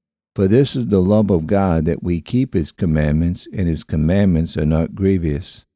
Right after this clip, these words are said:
For whatsoever is born of God overcometh the world, and this is the victory that overcometh the world, even our faith. Who is he that overcometh the world,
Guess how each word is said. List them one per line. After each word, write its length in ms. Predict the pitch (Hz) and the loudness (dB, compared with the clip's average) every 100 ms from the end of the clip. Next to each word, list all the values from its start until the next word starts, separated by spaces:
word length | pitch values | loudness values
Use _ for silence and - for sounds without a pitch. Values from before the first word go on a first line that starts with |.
| _ _ _ _ _ _ _ _ - | _ _ _ _ _ _ _ _ -6
For 120 | 92 | -2
whatsoever 580 | 82 85 - 90 82 87 | 0 0 0 0 2 0
is 100 | 82 | -2
born 400 | - 80 82 85 | -2 0 2 2
of 180 | 90 - | -2 -2
God 480 | 80 78 80 90 | 0 2 2 0
overcometh 680 | 82 80 87 - 90 95 - | -2 -2 -4 0 0 0 -2
the 100 | 95 | -2
world, 560 | 90 95 85 76 76 - _ _ - | 0 2 2 -2 -6 -12 _ _ -8
and 240 | 87 71 | -4 -2
this 260 | 78 135 - | 2 2 2
is 160 | 143 135 | -2 -2
the 100 | 131 | -2
victory 520 | 117 120 - 113 113 | 0 -2 0 -2 2
that 240 | 104 101 - | 2 0 2
overcometh 720 | 107 104 98 - 101 101 - | 0 0 -2 0 0 0 -2
the 100 | 92 | -2
world, 480 | 87 90 80 71 - _ _ _ _ _ _ | 0 2 0 -2 -8 _ _ _ _ _ _
even 360 | 92 101 98 95 | 0 2 2 2
our 220 | 92 87 | 2 0
faith. 520 | - 117 113 80 - - _ _ _ _ _ | -2 -2 -2 -4 -10 -20 _ _ _ _ _
Who 160 | 110 85 | -4 0
is 200 | 85 78 | 0 0
he 160 | 85 | 0
that 200 | 90 92 | 2 2
overcometh 720 | 90 90 98 - 107 107 113 | 2 2 0 -2 2 2 0
the 80 | - | -2
world, 480 | 104 107 107 104 | 0 0 2 0